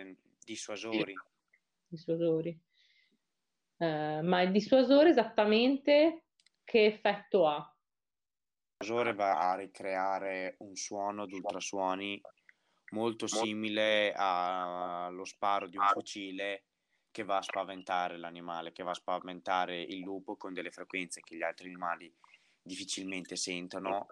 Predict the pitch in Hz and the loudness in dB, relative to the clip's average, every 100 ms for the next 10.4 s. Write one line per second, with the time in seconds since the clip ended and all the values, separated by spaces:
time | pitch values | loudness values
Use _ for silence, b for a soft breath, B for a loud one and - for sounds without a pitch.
0 | - 92 87 85 82 87 87 87 92 - | -10 -8 -8 -8 -6 -2 -2 -2 -6 -8
1 | 85 85 85 85 82 80 80 78 - _ | -6 -6 -6 -6 -6 -6 -8 -12 -16 _
2 | - - 92 85 82 - 82 78 - 85 | -14 -8 -8 -4 -2 -2 -2 -6 -12 -16
3 | 80 - 80 80 78 87 82 - _ _ | -14 -10 -10 -12 -14 -10 -10 -10 _ _
4 | - 98 90 101 - 85 87 82 80 80 | -10 -8 -8 -8 -4 -4 -4 -10 -10 -10
5 | 76 71 _ - 98 98 92 98 95 98 | -10 -12 _ -10 -6 -6 -6 0 0 0
6 | 92 - 90 87 85 82 80 80 78 78 | -6 -6 -4 -4 -4 -4 -6 -8 -8 -10
7 | 85 87 90 - 92 - 95 85 87 90 | -8 -8 -8 -10 -8 -6 -6 -6 -8 -8
8 | 87 - B B B B - 92 85 82 | -10 -14 B B B B -8 -4 -2 -4
9 | 82 82 80 80 82 80 78 80 - 78 | -6 -8 -8 -8 -6 -6 -6 -10 -12 -8
10 | 92 98 82 80 | -6 -6 -10 -14